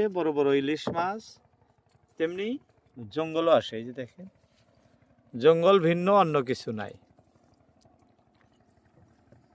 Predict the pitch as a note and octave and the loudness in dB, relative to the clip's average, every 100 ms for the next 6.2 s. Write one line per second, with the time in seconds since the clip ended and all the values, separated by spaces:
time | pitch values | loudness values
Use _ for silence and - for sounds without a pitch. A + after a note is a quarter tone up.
0 | _ _ _ _ _ _ _ _ _ _ | _ _ _ _ _ _ _ _ _ _
1 | _ - F#2+ F#2+ - _ _ _ _ _ | _ -10 -10 -12 -20 _ _ _ _ _
2 | _ _ _ _ _ _ _ - - _ | _ _ _ _ _ _ _ -20 -20 _
3 | _ - _ _ _ - _ _ _ _ | _ -20 _ _ _ -20 _ _ _ _
4 | _ _ _ _ _ _ _ _ _ _ | _ _ _ _ _ _ _ _ _ _
5 | _ _ _ _ _ _ _ - D#3+ - | _ _ _ _ _ _ _ 6 6 6
6 | - G#3+ | 4 4